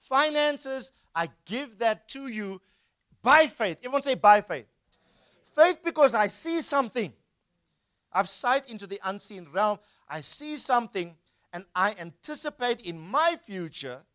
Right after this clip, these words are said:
that you will immunize me from the harmful predatorial effects of the devourer upon my harvest. You will guarantee future harvests.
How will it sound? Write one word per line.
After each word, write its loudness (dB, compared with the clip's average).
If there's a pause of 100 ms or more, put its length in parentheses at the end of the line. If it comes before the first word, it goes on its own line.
(720)
that -8
you -6
will 0 (180)
immunize -4
me -18 (340)
from -8
the 0
harmful 0
predatorial -2
effects -6
of -12
the -4
devourer 2 (260)
upon 2
my 2
harvest. 6 (260)
You -10
will -2
guarantee -2
future -8
harvests. 0